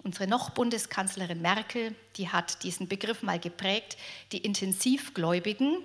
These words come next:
das wären jetzt wahrscheinlich wir oder eben auch ich, und wo auch meine Kollegen so ein bisschen die Augen verdrehen oder denen deswegen suspekt ist. Man muss ja wirklich nicht jede Woche in den Gottesdienst gehen oder auch noch Bibel lesen daheim oder so.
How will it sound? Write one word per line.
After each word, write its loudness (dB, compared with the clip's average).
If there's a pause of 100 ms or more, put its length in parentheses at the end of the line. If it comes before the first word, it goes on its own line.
(180)
das -10
wären -8
jetzt -14
wahrscheinlich -6
wir 2
oder 0
eben -2
auch -2
ich, 0 (400)
und 4 (260)
wo 8
auch 8
meine 6
Kollegen 2
so -2
ein -2
bisschen -4 (240)
die -6
Augen 4
verdrehen 4
oder 4
denen 2
deswegen -2
suspekt -4
ist. -2
Man 0
muss -2
ja 2
wirklich 0
nicht -2
jede 2
Woche -4
in -6
den -6
Gottesdienst 0
gehen 0
oder 2
auch 2
noch 0
Bibel -2
lesen 0
daheim 2
oder 4
so. 6